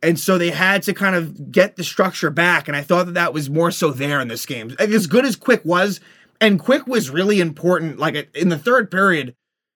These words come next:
was especially important, but overall, he wasn't tested like crazy. Um, but the first period, not a whole lot to speak of there. There was a couple of penalties. Artemi Panarin, uh, high sticks Gavrikov at seven forty.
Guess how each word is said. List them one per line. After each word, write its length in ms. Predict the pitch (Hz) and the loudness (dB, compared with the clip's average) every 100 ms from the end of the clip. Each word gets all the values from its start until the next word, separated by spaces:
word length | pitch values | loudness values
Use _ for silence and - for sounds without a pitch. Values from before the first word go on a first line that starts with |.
| _ - | _ -6
was 320 | 165 185 160 | 2 4 4
especially 400 | 160 214 214 208 | 0 2 2 2
important, 340 | 160 170 151 | 0 0 2
but 120 | 180 180 | 0 4
overall, 600 | 233 302 277 277 196 - | 4 4 2 2 2 0
he 120 | - 285 | -4 -2
wasn't 520 | 339 330 359 - - | 0 0 -4 -6 -12
tested 500 | - 175 175 202 170 | -8 -6 -4 -4 -2
like 220 | 165 143 | -2 -2
crazy. 720 | - - 156 170 165 208 208 _ _ _ _ - | -10 -4 0 2 2 -2 -4 _ _ _ _ -6
Um, 460 | 143 147 147 156 147 | -2 0 0 -2 -4
but 300 | 143 196 - | 0 0 0
the 80 | 202 | -2
first 320 | 240 302 - | 2 2 2
period, 420 | 220 220 196 147 - _ _ _ _ _ _ _ _ - - | 2 4 2 -2 -12 _ _ _ _ _ _ _ _ -10 -2
not 160 | 302 | 2
a 60 | 349 | 2
whole 140 | 262 | 2
lot 160 | 277 269 | 2 0
to 80 | 220 | -2
speak 260 | - 226 | -2 2
of 160 | 220 165 | 2 2
there. 340 | 180 185 185 _ _ _ _ _ _ - | 2 2 0 _ _ _ _ _ _ -6
There 200 | 165 202 | 0 2
was 100 | 196 | 0
a 60 | |
couple 320 | 196 233 269 233 | 0 0 0 0
of 80 | |
penalties. 560 | 196 196 190 196 185 180 | 2 2 2 0 0 2
Artemi 320 | 175 208 226 | 2 2 0
Panarin, 480 | 208 190 190 185 175 | 0 0 2 0 0
uh, 340 | 160 156 151 | 0 0 -2
high 220 | - 175 185 | -2 -2 -2
sticks 320 | - 165 - | -2 -4 -2
Gavrikov 680 | 175 180 170 156 156 143 139 | 2 2 2 0 0 0 -2
at 100 | 135 | -2
seven 280 | 175 160 | -2 -2
forty. 420 | 135 170 170 143 | -4 0 0 0